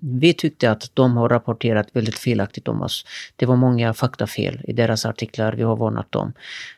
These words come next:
Eh, de vägrade ändra. Till exempel T V fyra hade ett inslag om mig, eh, där de påstod att jag skulle försvara, eh, I S-terrorister, vilket inte stämmer, utan jag har pratat om mänskliga rättigheter.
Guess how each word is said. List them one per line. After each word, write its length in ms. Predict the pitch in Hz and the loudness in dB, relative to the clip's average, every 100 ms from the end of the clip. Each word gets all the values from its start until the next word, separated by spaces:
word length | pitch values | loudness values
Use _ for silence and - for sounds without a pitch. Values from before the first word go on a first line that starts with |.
| - | -2
Eh, 400 | 127 117 113 117 | 0 2 0 0
de 440 | 127 123 117 117 | 2 2 2 2
vägrade 360 | 123 120 113 110 | 2 2 0 0
ändra. 400 | 104 92 55 123 - _ 185 127 | -2 -4 -6 -6 -12 _ -12 -4
Till 100 | 123 | -2
exempel 240 | - 117 | -2 0
T 140 | 123 | 2
V 100 | 117 | 0
fyra 340 | 110 117 117 113 | -2 -2 -2 -2
hade 500 | 117 120 110 107 110 _ - - - _ | -2 0 2 0 0 _ -20 -20 -20 _
ett 180 | 127 127 | -4 0
inslag 520 | 147 117 - 120 110 | 2 2 0 -2 -2
om 160 | 113 110 | -2 0
mig, 320 | 110 113 - _ | 0 -2 -6 _
eh, 380 | 113 107 104 104 | -4 -2 -2 0
där 180 | 117 117 | 0 2
de 220 | 110 110 | 0 -2
påstod 440 | 120 104 - 101 | -4 -4 -4 -6
att 140 | 98 - | -6 -4
jag 100 | 104 | -6
skulle 480 | - 107 98 98 101 | -4 -2 0 -2 -4
försvara, 680 | - 104 - 101 104 101 113 _ | -6 -6 -4 -4 -2 -4 -6 _
eh, 340 | 117 107 107 107 - | -6 -4 -4 -4 -2
I 120 | 123 | -2
S-terrorister, 720 | 113 - 113 120 - - - - _ - | -2 -4 -4 -4 -6 -8 -10 -14 _ -6
vilket 360 | 117 110 104 113 | -4 -2 -4 -6
inte 160 | 113 | -6
stämmer, 380 | 107 - 113 101 | -4 -2 -2 -2
utan 360 | 101 - 104 104 | -4 -4 -6 -2
jag 260 | 120 120 | 2 2
har 180 | 110 110 | 0 -4
pratat 400 | - 117 107 113 | -2 -2 -2 -4
om 160 | 107 113 | -2 2
mänskliga 480 | 131 123 - 113 107 | 4 2 0 0 0
rättigheter. 680 | 98 107 113 127 - 107 | -2 -4 -4 -4 -6 -8